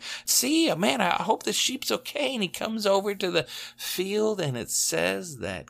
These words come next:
Cain rose up. I can imagine he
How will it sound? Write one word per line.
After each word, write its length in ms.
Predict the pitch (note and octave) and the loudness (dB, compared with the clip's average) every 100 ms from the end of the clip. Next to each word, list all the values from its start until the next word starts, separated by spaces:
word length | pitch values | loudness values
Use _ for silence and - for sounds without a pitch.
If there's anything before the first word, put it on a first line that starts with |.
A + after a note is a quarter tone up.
| - - | -16 -12
Cain 560 | - C#3+ E3+ F#3+ F#3+ | -6 -6 -6 -10 -10
rose 800 | F3 C#3 D3 E3 E3+ F3+ F3 D#3 - | -8 -4 -2 -4 -6 -8 -8 -10 -10
up. 460 | - C#3+ - - - - _ _ _ _ _ _ _ _ _ _ _ _ _ _ - | -8 -6 -6 -10 -14 -20 _ _ _ _ _ _ _ _ _ _ _ _ _ _ -10
I 120 | D3 | -8
can 180 | - G2 | -6 -6
imagine 580 | D#2+ G2 B2+ D#3 D3 F#2+ | -6 -4 -6 -6 -8 -10
he 160 | - | -12